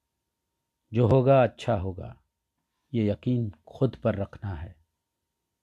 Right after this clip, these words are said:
अपनों का ख्याल रखना है और ज़रा सा हौसला भी रखना है।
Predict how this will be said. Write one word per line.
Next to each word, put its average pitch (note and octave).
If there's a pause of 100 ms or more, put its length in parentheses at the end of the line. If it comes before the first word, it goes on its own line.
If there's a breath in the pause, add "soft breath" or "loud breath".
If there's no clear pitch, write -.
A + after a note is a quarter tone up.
(500)
अपनों D3
का C#3
ख्याल B2+
रखना B2
है C3+
और G#2+
ज़रा G#2+
सा G#2+
हौसला G#2+
भी G#2
रखना G2+
है। F#2+